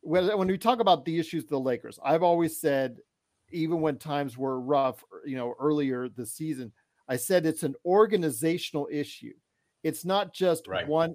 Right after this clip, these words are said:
Speaker 1: area of concern, not just the players, the coach, the G M. It's an organizational issue. So a lot, some of the blame has to fall on Monty,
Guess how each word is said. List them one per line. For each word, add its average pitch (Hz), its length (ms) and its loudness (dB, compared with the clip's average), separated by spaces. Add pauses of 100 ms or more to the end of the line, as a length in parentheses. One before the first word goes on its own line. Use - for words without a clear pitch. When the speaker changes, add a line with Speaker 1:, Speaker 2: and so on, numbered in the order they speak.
Speaker 1:
area 160 460 2
of 131 200 -6
concern, 135 440 -6
not 151 200 -4
just 170 200 -10
the 170 60 -8
players, 143 560 0
the 156 100 -10
coach, 131 500 -8
the 139 80 -10
G 123 300 -8
M. 120 100 -6 (540)
It's 160 320 -4 (560)
an 151 120 -4 (100)
organizational 165 840 0
issue. 123 480 -8 (520)
So 160 440 4
a 139 80 -4
lot, 160 240 0
some 226 220 2
of 220 60 2
the 175 80 2
blame 165 300 2
has 156 260 -2
to 160 100 -6
fall 147 320 2
on 127 160 0
Monty, 135 480 -2